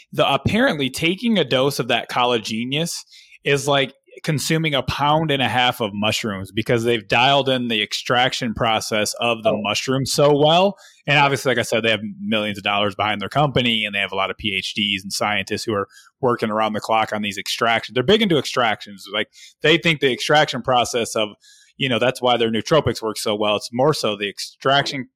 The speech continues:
Speaker 1: process and then how they stack compounds to potentiate one another as well. Like, what, what, what will potentiate the other one? Kinda like you're doing with the, um, three comp.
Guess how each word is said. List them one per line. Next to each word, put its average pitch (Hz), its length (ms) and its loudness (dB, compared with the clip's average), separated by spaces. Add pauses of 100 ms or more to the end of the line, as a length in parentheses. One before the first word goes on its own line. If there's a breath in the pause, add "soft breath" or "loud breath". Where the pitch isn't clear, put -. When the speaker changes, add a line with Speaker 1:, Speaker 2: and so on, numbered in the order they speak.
(160)
Speaker 1:
process 127 540 2 (240 loud breath)
and 131 240 -2
then 131 160 2
how 120 260 2
they 113 220 0
stack 113 380 0
compounds 107 560 0
to 104 160 -4
potentiate 104 640 -2
one 98 140 -4
another 95 320 -4
as 95 120 -6
well. 95 240 -2
Like, 90 140 -8
what, 113 240 0
what, 131 260 2
what 127 460 2 (180 loud breath)
will 143 120 2
potentiate 117 600 -2
the 117 140 -2
other 107 240 0
one? 98 140 -12
Kinda 120 180 0
like 113 140 -2
you're 110 100 -2
doing 107 320 -6
with 104 160 -6 (120)
the, 104 260 -2
um, 98 280 -2
three 117 160 0
comp. 90 280 -6